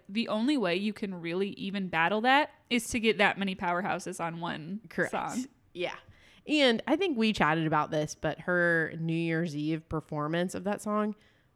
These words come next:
Speaker 2: was not great
Speaker 1: Oh, it was
Speaker 2: live.
Speaker 1: horrible.
Speaker 2: So <laughs> I'm
Speaker 1: Sorry,
Speaker 2: hoping,
Speaker 1: M C.
Speaker 2: <laughs> yeah,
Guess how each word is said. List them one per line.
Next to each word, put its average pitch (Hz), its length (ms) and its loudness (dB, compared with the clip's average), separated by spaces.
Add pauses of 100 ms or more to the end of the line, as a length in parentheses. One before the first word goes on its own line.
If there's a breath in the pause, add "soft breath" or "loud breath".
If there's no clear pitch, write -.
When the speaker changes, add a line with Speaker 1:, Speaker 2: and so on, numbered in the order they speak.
(140)
Speaker 2:
was 156 400 -2
not 151 520 -2
great 151 580 -6 (320)
Speaker 1:
Oh, 156 40 -8
it - 20 -6
was 160 300 4
Speaker 2:
live. 180 300 4
Speaker 1:
horrible. - 280 -4
Speaker 2:
So 208 640 4
<laughs> - 840 -14
I'm 214 80 2
Speaker 1:
Sorry, 220 280 8
Speaker 2:
hoping, 180 100 6
Speaker 1:
M 175 120 0
C. 240 560 2
Speaker 2:
<laughs> - 40 -6
yeah, 170 240 -2